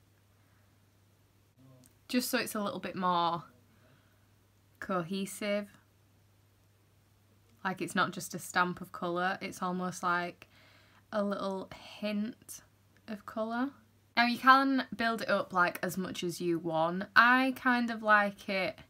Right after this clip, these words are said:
when I wear something like this to, to pop a little bit, to be blended but still, to still pop quite a bit.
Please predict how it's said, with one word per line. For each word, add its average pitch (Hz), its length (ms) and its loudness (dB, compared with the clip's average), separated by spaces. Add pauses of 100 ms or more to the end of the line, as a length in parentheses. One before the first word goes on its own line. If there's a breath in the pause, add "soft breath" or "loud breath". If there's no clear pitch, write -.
(720 soft breath)
when 185 140 -2
I 180 180 2
wear 170 200 2
something 175 380 -6
like 165 180 -2
this 170 240 -8
to, - 280 -8
to - 120 -8
pop 254 340 -2
a 226 40 -2
little 185 240 -6
bit, 180 240 -2
to - 80 -8
be 247 80 2
blended 277 580 2
but - 160 -8
still, 226 560 0 (960 soft breath)
to 233 80 -8
still 214 300 2
pop - 360 -8
quite - 240 -2
a - 60 -8
bit. - 300 -4